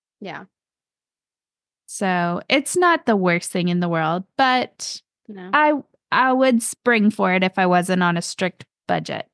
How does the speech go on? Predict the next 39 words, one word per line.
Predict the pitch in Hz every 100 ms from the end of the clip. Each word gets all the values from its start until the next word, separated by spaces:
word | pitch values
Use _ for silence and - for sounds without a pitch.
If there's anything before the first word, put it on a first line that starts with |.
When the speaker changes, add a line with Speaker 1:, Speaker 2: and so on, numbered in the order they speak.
| _ _ _ _ _ _
Speaker 1:
Yeah, | 190 165 143 180 _ _ _ _
for | 214
sure. | 202 - - _ _ _ -
Speaker 2:
If | 196 -
Anna | 202 214 208
didn't | 202 196 196 - _ -
only | 214 226 220 214
give | 208 202
me | 196 185 180 -
a | 190
hundred | - 196 185 185
and | 190
twenty-five | - 185 185 175 180
dollars | 196 175 170 -
for | - 165
the | 170
day. | 175 151 165 - _ - - _ -
Speaker 1:
Listen, | 208
Speaker 2:
You | 226
sound | - 247 254
like | 254 -
my | 208
husband, | 214 233 220 208 190
Anna. | - 196 196
Speaker 1:
you | 240
can, | - 254 233 -
<laughs> | 214 - _
you | 233 220
can | 214 214
crack | 240 226 240 233
the | 226
code | - 233 220
here | 233 170 170
and | 175 214
have | 185 165 160 208 _ _
a | 208 -
few | 214
more | 208 202
kids, | 214 - 196 175 185 -